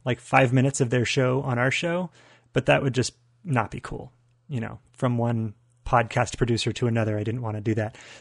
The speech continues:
but you really should go listen to it. Um, feel free to pause the show, go listen to that, and then come back to ours. Um,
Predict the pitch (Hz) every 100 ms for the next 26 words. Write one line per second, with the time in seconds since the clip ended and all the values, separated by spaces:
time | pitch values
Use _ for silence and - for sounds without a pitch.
0 | - 135 127 170 180 160 156 139 120 120
1 | 123 120 - - 127 120 117 147 131 143
2 | 127 131 120 123 - 120 110 127 117 -
3 | 113 113 123 110 - 117 107 104 127 117
4 | 113 113 - - - - _ - 120 117
5 | 113 131